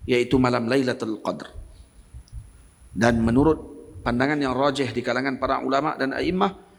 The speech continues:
ianya berlaku pada ashril awakhir min Ramadan, yakni sepuluh malam terakhir Ramadan, khususnya pada malam-malam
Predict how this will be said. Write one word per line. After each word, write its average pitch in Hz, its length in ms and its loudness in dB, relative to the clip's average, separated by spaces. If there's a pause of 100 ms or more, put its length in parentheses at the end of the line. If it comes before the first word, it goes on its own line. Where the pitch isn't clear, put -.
(160)
ianya 135 320 4
berlaku 120 480 -4
pada 127 320 -2
ashril 135 480 -2
awakhir 117 480 -4 (240)
min 123 160 -4
Ramadan, 104 320 -10 (400)
yakni 180 160 0
sepuluh 175 320 0
malam 139 240 0
terakhir 120 320 -4
Ramadan, 123 560 -2 (480)
khususnya 214 560 -2
pada 165 240 2
malam-malam 147 640 -2